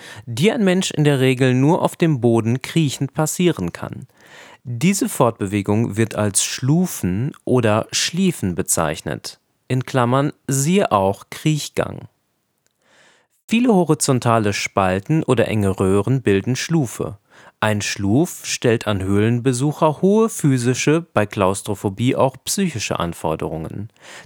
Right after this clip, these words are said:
Teilweise besteht die Gefahr des Steckenbleibens. In einigen Schlufen kann man auf allen Vieren krabbeln.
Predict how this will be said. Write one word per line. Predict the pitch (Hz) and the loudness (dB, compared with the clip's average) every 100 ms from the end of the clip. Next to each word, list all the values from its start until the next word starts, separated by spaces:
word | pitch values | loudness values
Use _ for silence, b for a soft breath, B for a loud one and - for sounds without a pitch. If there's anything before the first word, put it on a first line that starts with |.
| - | -2
Teilweise | 120 110 123 143 147 147 | 2 2 2 0 0 -4
besteht | 123 - 101 - | -6 -2 -2 -2
die | 107 | -4
Gefahr | 113 87 87 | -2 -2 0
des | 123 - | 0 -2
Steckenbleibens. | - 185 120 95 78 73 67 80 - - _ _ _ _ _ _ _ _ _ _ _ _ _ - | -4 -2 -2 0 -2 -2 -8 -8 -8 -8 _ _ _ _ _ _ _ _ _ _ _ _ _ -2
In | 151 | 0
einigen | - 175 220 214 175 | 2 2 4 2 2
Schlufen | - 156 139 - 101 131 | 2 2 2 2 0 0
kann | 131 123 | 2 2
man | 139 | 2
auf | 117 - - | 0 -2 0
allen | 117 143 | 2 2
Vieren | 160 - 107 107 117 | 0 -2 0 2 0
krabbeln. | - 139 95 73 - | 0 0 0 -4 -10